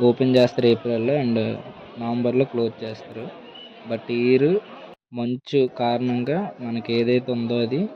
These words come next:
మే పది వరకు అయితే ఎక్స్టెండ్ అయింది. ఈసారి కొంచెం తక్కువ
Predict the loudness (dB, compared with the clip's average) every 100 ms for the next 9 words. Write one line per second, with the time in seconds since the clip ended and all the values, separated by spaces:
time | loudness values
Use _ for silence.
0 | -14 -8 -6 -6 -2 2 2 0 -8 -6
1 | -8 -2 0 0 0 -4 -8 -12 -18 -20
2 | -18 -20 -20 -16 -12 -2 -2 -2 -6 -6
3 | -8 -12 -12 -12 -8 -8